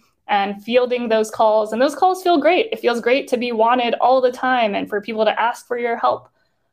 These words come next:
Um, but I, I think it's funny because there's so much of the serendipity in how I found Gojek that I'm now realizing is how Kumu found me. Um,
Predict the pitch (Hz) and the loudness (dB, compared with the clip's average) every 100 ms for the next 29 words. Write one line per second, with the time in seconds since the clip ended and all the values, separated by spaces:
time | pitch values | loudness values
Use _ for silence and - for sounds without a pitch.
0 | _ 214 202 196 180 - _ 220 208 - | _ 0 0 0 -8 -16 _ -2 -2 -4
1 | _ _ _ 208 208 202 202 208 208 208 | _ _ _ 0 2 2 0 -2 -6 -12
2 | _ _ 226 214 233 226 - - _ _ | _ _ -10 -4 -2 -2 -8 -18 _ _
3 | _ _ _ _ _ _ - 220 214 - | _ _ _ _ _ _ -2 0 -2 -14
4 | - _ _ - 254 262 240 226 226 208 | -18 _ _ 0 2 2 -2 -2 2 2
5 | 208 208 208 233 240 247 214 214 - 214 | 2 -2 0 -2 -2 -2 -2 -2 0 2
6 | 214 208 208 214 220 202 - 202 202 202 | 2 -2 -4 -2 -2 -4 -2 -2 0 0
7 | 202 196 196 202 220 220 208 202 202 202 | -2 -2 -4 0 0 0 -2 0 -2 -2
8 | 190 202 202 214 214 220 214 202 - 202 | -2 0 2 2 0 -2 -4 -4 -2 -4
9 | 202 214 208 202 208 202 202 214 269 - | -4 -6 -4 -2 -2 -2 -4 -2 -4 -6
10 | - _ _ - 220 - - 254 | -20 _ _ -2 0 0 -6 -12